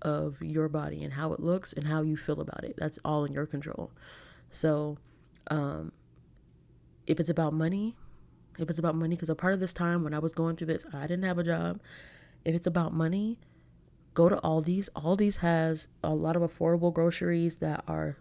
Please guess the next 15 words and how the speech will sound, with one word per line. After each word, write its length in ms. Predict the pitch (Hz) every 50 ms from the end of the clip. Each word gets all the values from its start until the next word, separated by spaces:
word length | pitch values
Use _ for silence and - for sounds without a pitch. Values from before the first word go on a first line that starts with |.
| - -
good 200 | - 170 165 165
quality. 640 | - 165 165 165 165 165 156 165 160 165 165 160 - - - - - - - - - -
Um, 180 | - 151 156 160
I 60 | 160
did 140 | 151 151 151
a 60 | 156
lot 200 | 160 156 160 170
of 80 | 175 170
that, 400 | 170 165 170 175 - - - - - - -
especially 360 | - 160 - 190 190 170 170 151
in 80 | 151
college 280 | - 170 160 156 143 -
when 100 | 156 131
I 20 |
was, 140 | 127 151